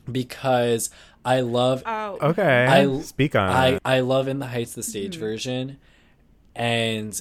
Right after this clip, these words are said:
Speaker 1: I just think with the movie, they tried to be too theatrical with it. I think they tried to, like, cast too wide of a net to, like, get everything. And,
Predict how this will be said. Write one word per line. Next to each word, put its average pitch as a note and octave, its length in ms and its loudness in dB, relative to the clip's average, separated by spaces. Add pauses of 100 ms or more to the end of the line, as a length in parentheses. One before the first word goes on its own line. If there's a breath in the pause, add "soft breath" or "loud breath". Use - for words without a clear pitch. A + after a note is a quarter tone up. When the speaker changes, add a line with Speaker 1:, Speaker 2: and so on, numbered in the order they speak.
(180)
Speaker 1:
I A2+ 140 0
just A2+ 300 -4
think A#2 240 -6
with A#2 160 -8
the A#2 80 -8
movie, A2 500 -4
they A#2 160 -2
tried A2 400 -6
to B2+ 120 -8
be A#2+ 220 -4
too A#2 260 -8
theatrical G#2+ 600 -6
with A#2 200 -6
it. C3 240 0
I A2+ 100 -8
think G#2+ 180 -10
they A#2 120 -6
tried A2 340 -4
to, A#2 100 -6
like, A2 160 -4
cast G#2+ 580 -4
too A2+ 180 -10
wide G#2 260 -4
of G#2+ 100 -12
a G#2 60 -8
net G2 320 -10
to, - 120 -12
like, G2 320 -6 (480 loud breath)
get B2 320 0
everything. C3 1080 -2
And, A2+ 240 -8